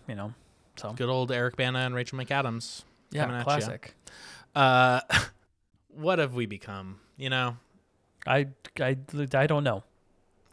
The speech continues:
Speaker 2: Future
Speaker 1: Yeah.
Speaker 2: me is gonna have to come back and tell me what happened
Speaker 1: Yeah,
Speaker 2: to me, <laughs>
Speaker 1: literally.
Speaker 2: 'cause I have no
Speaker 1: Yeah,
Speaker 2: idea.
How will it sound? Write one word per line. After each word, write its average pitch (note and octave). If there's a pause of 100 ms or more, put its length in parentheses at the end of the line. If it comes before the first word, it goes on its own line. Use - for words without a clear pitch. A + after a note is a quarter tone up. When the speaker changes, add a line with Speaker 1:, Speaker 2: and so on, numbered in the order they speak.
(100)
Speaker 2:
Future D#3
Speaker 1:
Yeah. D#3
Speaker 2:
me C#3+
is C#3
gonna C3+
have C3+
to C3
come C3+
back A#2+
and B2+
tell A#2+
me G#2+
what G2
happened G2
Speaker 1:
Yeah, D3
Speaker 2:
to C#3
me, C3+
<laughs> -
Speaker 1:
literally. C3+
Speaker 2:
'cause -
I E3+
have E3
no C#3+
Speaker 1:
Yeah, A#2+
Speaker 2:
idea. -